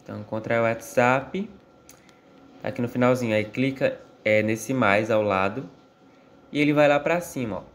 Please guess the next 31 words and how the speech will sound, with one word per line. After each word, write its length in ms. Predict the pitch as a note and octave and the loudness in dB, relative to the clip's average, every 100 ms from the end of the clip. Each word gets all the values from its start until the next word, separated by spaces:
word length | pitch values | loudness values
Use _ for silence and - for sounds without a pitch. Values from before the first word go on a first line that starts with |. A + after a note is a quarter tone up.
| _ - - - C3 | _ -20 -20 -6 2
Já 100 | C3+ | 2
está 260 | C#3 D3+ | 4 2
oculto 320 | E3 D#3+ D#3 | 2 -2 -2
aí 120 | D3+ D3 | -2 -2
quando 200 | C3+ B2 | -4 -4
você 200 | B2+ B2 | -6 -4
voltar 240 | A#2+ A#2 | -4 -4
pra 160 | A2+ A#2 | -6 -4
sua 160 | A#2 | -6
tela 240 | - A2 A2+ | -2 -2 -2
inicial. 580 | A#2+ B2 C#3+ C3+ C#3+ - | -4 -4 0 0 -2 2
Pode 180 | C3 C#3 | 2 2
procurar 340 | D3+ D3 C#3+ | -2 -2 0
aí 60 | C3+ | 0
que 80 | B2+ | -2
você 240 | B2+ B2+ | -8 -4
não 140 | B2 B2+ | -4 -2
vai 120 | C3+ | -4
encontrar. 500 | C3+ D3 D3 - - - - - - - - - - - - - - - - - - - - - | -4 -10 -10 -12 -12 -20 -20 -20 -20 -20 -20 -20 -20 -20 -20 -20 -20 -20 -20 -20 -20 -20 -20 -4
Aí 120 | - C3 | 0 2
pra 160 | D#3+ | 2
você 420 | D#3 E3 - C3+ | 2 -2 0 -2
colocar 380 | A2+ B2 A#2+ C3+ | 0 0 2 2
ele 100 | C3 | 0
de 80 | B2 | 0
novo 180 | A#2+ A2+ | -2 0
na 140 | G#2+ | -2
tela 220 | G#2+ G#2+ | -2 -4
inicial, 680 | G#2 G2 G2 B2 C3 A2+ - - - - | -4 -8 -4 -2 0 -2 -6 -16 -20 -20
só 200 | - - | -10 0
entrar 680 | E3 F3 - C#3+ C3 B2+ - | 2 2 2 2 2 -2 -10